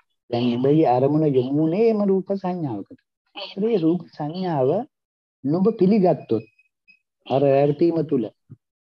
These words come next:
Speaker 1: නුඹ සතර මහා භූත ධාතුන් පිළිගත්ත නොවේද?
Speaker 2: පිළිගත්ත වෙනවා.
Speaker 1: ඒ කියන්නේ මඤ්ඤණාවකට ගොදුරු වුණා නෙමෙයිද සතර මහා ධාතු?
Speaker 2: එහෙමයි.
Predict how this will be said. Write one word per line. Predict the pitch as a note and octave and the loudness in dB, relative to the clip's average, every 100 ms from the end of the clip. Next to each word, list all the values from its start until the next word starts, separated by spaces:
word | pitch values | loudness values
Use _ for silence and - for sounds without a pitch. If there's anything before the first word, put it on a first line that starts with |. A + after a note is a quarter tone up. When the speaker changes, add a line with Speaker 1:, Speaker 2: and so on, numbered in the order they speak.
| _ _ _ _ | _ _ _ _
Speaker 1:
නුඹ | D#3 F#3+ | -6 -4
සතර | G#3 D#3 - F3+ | -4 -6 -8 -8
මහා | F#3 F3 | -4 -4
භූත | F3+ F3+ F3+ | -2 -4 -4
ධාතුන් | F3 E3+ E3+ - F3 F#3 F#3 _ | -6 -6 -8 -4 -4 -4 -10 _
පිළිගත්ත | D#3+ F3 F#3+ F#3+ | -4 -2 -4 -6
නොවේද? | F3+ E3 D3 A2 - _ _ _ _ _ _ - | -8 -6 -6 -6 -12 _ _ _ _ _ _ -16
Speaker 2:
පිළිගත්ත | G#3 F#3 D#3 - - | -14 -14 -18 -20 -20
වෙනවා. | D#4 D4+ D#4 D#4 _ _ _ _ _ _ _ _ _ _ D3+ | -20 -20 -20 -20 _ _ _ _ _ _ _ _ _ _ -6
Speaker 1:
ඒ | D#3 | -4
කියන්නේ | - F#3 D3 | -4 -4 -4
මඤ්ඤණාවකට | D#3 F3+ F#3+ F#3 F#3 F3+ | -4 -2 -2 -2 -2 -2
ගොදුරු | F3 E3 E3 E3+ | -2 -2 -2 -4
වුණා | E3+ D#3+ | -8 -10
නෙමෙයිද | E3 E3+ D3 | -10 -8 -6
සතර | C3+ C3+ C3+ | -6 -8 -10
මහා | C3 A2+ | -8 -10
ධාතු? | A2+ G2 - - _ | -10 -16 -20 -20 _
Speaker 2:
එහෙමයි. | - - - - | -20 -20 -20 -20